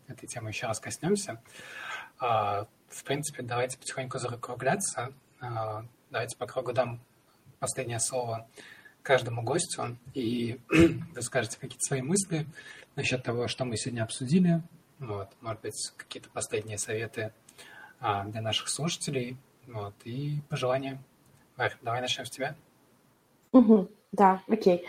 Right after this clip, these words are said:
Speaker 2: А, наверное, у меня будет два посыла. Первый — это для нанимающих менеджеров.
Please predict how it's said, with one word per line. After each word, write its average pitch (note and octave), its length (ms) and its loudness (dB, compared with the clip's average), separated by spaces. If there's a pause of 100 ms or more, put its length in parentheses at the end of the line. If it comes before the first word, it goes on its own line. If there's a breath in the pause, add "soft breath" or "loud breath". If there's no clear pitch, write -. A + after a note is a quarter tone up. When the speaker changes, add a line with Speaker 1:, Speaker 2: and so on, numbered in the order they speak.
(340 loud breath)
Speaker 2:
А, F#3+ 280 10
наверное, G#3 440 12
у F#3+ 40 10
меня G3 140 8
будет F3+ 220 4
два G3+ 180 10
посыла. A3+ 400 10
Первый — F3 380 10
это E3+ 180 8
для E3+ 220 10
нанимающих E3+ 580 8
менеджеров. F3 560 6